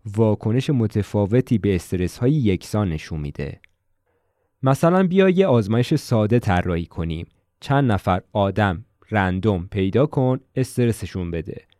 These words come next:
یه استرس یکسان براشون تدارک ببین. مثلاً چند دقیقه دوچرخه سواری، یا مجبورشون کنیم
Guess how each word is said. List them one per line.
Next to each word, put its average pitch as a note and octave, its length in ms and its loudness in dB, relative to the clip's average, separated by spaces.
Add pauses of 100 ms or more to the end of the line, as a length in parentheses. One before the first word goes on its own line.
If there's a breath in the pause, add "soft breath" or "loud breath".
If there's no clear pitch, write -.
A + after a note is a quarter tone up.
(380)
یه C3+ 140 6
استرس G#2+ 340 0
یکسان G#2+ 520 0
براشون G#2+ 360 -2
تدارک E2 500 -4
ببین. D#2 300 -8 (480)
مثلاً A#2 400 2
چند D3+ 360 2
دقیقه C3 260 2
دوچرخه F2+ 500 -2
سواری، E2+ 640 -2 (300 loud breath)
یا D#3 80 4
مجبورشون C#3 640 2
کنیم C#3+ 320 2